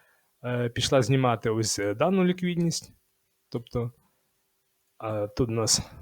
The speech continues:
сформувалась дана компресія, і після чого ціна її успішно, е, зняла. Е, наступна угода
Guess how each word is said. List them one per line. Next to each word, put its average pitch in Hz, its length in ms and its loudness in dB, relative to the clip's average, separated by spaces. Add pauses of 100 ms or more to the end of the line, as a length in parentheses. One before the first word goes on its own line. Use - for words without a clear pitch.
(380)
сформувалась 123 640 2
дана 120 260 0
компресія, 165 680 0
і 151 220 -2
після 110 500 -4
чого 131 260 2
ціна 120 460 -2 (300)
її 117 180 -6
успішно, 113 640 -2 (680)
е, 104 320 -2
зняла. 98 420 -4 (1040)
Е, 120 300 0
наступна 160 540 4
угода 131 480 8